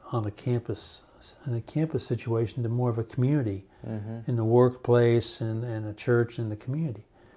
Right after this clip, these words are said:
Speaker 1: So just started applying what I've been learning in my faith and learning how to help guys in, in their faith. Just started to do that with, with, um, men in the, in, in Tulsa.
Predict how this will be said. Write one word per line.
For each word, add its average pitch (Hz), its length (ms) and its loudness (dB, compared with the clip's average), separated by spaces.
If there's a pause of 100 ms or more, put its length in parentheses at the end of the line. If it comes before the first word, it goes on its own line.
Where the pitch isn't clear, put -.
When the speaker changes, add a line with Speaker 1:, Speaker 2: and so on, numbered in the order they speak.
(380)
Speaker 1:
So 131 580 4
just 143 220 -4
started 143 460 4
applying 127 720 2
what 117 180 2
I've 120 140 2
been 113 140 0
learning 127 240 0
in 120 60 0
my 113 120 -2
faith 151 640 2
and 110 120 -6
learning 123 300 0
how 113 280 -4
to 117 140 -2 (120)
help - 360 -4 (120)
guys 120 480 0
in, 113 220 -6
in 120 200 -4
their 120 160 -2
faith. 123 320 -2 (960)
Just - 180 -6
started 127 240 6
to 117 80 2
do 131 200 4
that 131 280 6
with, 120 400 -2 (580)
with, 120 360 -4
um, 120 360 0 (120)
men 123 240 2
in 123 100 0
the, 120 160 0 (140)
in, 127 240 -2
in 120 100 0
Tulsa. 151 400 -4